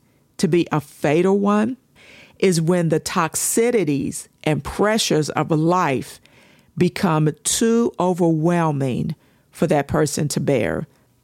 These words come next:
And those same pressures will weigh that person down, causing them to apply the poisons of unfavorable life situations to end with a fatal outcome.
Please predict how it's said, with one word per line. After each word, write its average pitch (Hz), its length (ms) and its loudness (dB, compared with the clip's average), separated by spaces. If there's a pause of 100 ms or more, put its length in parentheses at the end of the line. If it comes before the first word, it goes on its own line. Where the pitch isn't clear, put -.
And 165 220 2
those 143 220 2
same 202 380 0
pressures 208 640 -2 (320)
will 151 240 4
weigh 160 240 2
that 202 200 -2
person 240 380 2
down, 165 460 0 (400)
causing 220 640 0
them 131 300 0
to 170 280 0
apply 147 540 0
the 143 180 -2
poisons 202 840 0 (100)
of 151 220 -2
unfavorable 151 1300 0 (300)
life 165 320 2
situations 147 1000 0 (340)
to - 240 0 (140)
end 143 600 0
with 156 260 -2
a 139 140 2
fatal 143 760 -2 (120)
outcome. - 680 -2